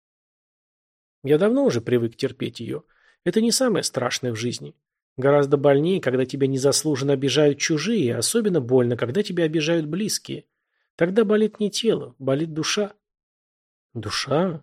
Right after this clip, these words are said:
Что это такое?» — с интересом спросила девушка. «Наверное, это то, что делает человека человеком. Это сложно объяснить, но, думаю, это именно так»,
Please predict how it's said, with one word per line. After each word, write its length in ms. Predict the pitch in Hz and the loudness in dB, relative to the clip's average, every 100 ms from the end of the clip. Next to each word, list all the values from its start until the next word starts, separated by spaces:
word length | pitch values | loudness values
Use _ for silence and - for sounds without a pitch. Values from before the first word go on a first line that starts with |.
| _ | _
Что 200 | - 220 | -4 -2
это 100 | 202 | 0
такое?» — 380 | 190 - 160 147 | 0 -2 -4 -6
с 120 | - | -6
интересом 420 | 123 131 127 135 | -2 -2 -2 -4
спросила 460 | - - 127 131 127 | -6 -4 -2 -2 -2
девушка. 440 | 127 - - - - _ _ _ _ _ _ _ _ _ | -4 -8 -10 -12 -18 _ _ _ _ _ _ _ _ _
«Наверное, 440 | - 139 196 226 226 | 0 4 4 4 2
это 120 | 214 | 2
то, 180 | 208 220 | 4 2
что 200 | - 175 | 2 -2
делает 340 | 160 196 190 | 2 2 2
человека 460 | - 170 180 190 - | 0 0 0 0 -2
человеком. 680 | - 170 185 202 - 139 - _ - | -2 0 0 -2 -4 -12 -16 _ -8
Это 160 | 151 | -6
сложно 400 | 160 202 123 120 | -2 2 2 2
объяснить, 580 | 120 117 127 - 240 - | -2 -2 -4 -2 -2 -2
но, 120 | 131 | -2
думаю, 440 | 120 180 208 170 151 | 0 0 0 0 -2
это 220 | 131 147 | -2 0
именно 340 | 135 131 139 | 0 2 0
так», 400 | 151 - 135 - | -2 -6 -6 -12